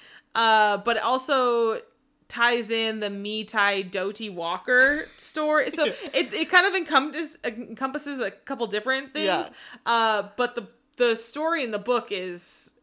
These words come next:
Speaker 1: is titled
Speaker 2: What Do You Come For?
Speaker 1: Yes.
Speaker 2: <laughs> So, yeah, so, uh, it's What Do You Come For? And in the book, it's basically, there's an old woman who lives by herself. She's very, very lonely.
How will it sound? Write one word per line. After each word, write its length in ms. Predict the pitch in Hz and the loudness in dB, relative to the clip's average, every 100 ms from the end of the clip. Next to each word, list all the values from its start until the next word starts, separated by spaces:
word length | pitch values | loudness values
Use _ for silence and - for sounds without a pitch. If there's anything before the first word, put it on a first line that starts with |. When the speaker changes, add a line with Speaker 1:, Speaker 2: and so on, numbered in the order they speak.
| _ | _
Speaker 1:
is 180 | - 208 | -10 -8
titled 720 | - 208 196 185 180 175 180 - | -2 0 0 -2 -2 -4 -8 -4
Speaker 2:
What 240 | 214 - | 0 0
Do 80 | 208 | -2
You 160 | 180 175 | -6 -6
Come 260 | 185 160 | -6 -8
For? 360 | 139 110 87 - | -8 -8 -6 -6
Speaker 1:
Yes. 540 | 190 196 - - 294 - | -2 -2 -2 -8 -2 0
Speaker 2:
<laughs> 40 | 415 381 453 - 381 415 415 - 466 - - - 415 | 2 2 0 0 2 0 -2 -4 -2 -4 -8 -16 2
So, 200 | 339 247 | 4 4
yeah, 220 | 233 170 | 4 2
so, 280 | 175 196 196 - | 0 -2 0 2
uh, 120 | 196 | 2
it's 100 | 185 | 2
What 160 | 214 208 | -4 -4
Do 80 | 254 | -6
You 80 | |
Come 180 | 277 202 | -4 -6
For? 320 | - 170 185 - | -2 0 0 0
And 240 | 175 170 | -4 -4
in 160 | 180 185 | -6 -6
the 80 | 175 | -4
book, 360 | 202 196 196 | 2 2 2
it's 140 | 190 190 | -4 -6
basically, 580 | 185 180 - 185 185 | -6 -8 -6 -2 -2
there's 200 | 180 175 | -2 -4
an 60 | 170 | -4
old 220 | 170 190 | -4 -4
woman 400 | 175 175 175 170 | -2 -2 -4 -6
who 120 | 175 | -8
lives 200 | 160 156 | -6 -6
by 120 | - 165 | -2 -2
herself. 520 | 160 - 156 151 151 | -2 -2 0 0 -4
She's 220 | - 160 | -10 -10
very, 220 | 147 147 156 | -6 -4 -4
very 240 | 160 160 | -4 -6
lonely. 540 | 165 156 151 156 147 | -8 -8 -10 -12 -12